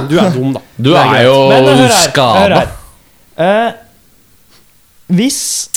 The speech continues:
Speaker 3: Chelsea blir nummer en, så skal Mats og Sebastian synge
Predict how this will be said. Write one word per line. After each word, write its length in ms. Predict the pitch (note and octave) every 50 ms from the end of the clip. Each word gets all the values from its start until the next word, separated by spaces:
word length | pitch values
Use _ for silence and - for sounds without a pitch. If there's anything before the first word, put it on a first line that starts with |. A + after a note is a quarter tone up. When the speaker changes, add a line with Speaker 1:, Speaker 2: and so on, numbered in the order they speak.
| - - -
Speaker 3:
Chelsea 640 | - - - F#3 E3 D3+ C#3+ - - - B3 C4 B3+
blir 220 | F#3 E3+ E3+ E3+ F3
nummer 160 | F3+ F#3+ -
en, 280 | F3+ G3 A3 A#3+ A3+ F3+ D3 - - - - - - - - _ _ _ _ _ _ _ _ _ _ _ _ -
så 280 | - - - F3+ F#3+ G#3+ G#3
skal 460 | - - - F3+ F3 F#3 G3 G3 - - -
Mats 400 | D#3+ D#3 F3+ G#3+ - - - - -
og 120 | E3 E3
Sebastian 600 | - F3+ D#3 D3 C3 - - F#3 G3 G#3+ A3 A3+ G#3+ _ _ _ _ _ _ _ _ _ _ _ _ _ _ _ _ _ _ _ _ _
synge 380 | - - - F#3 E3 C#3+ C#3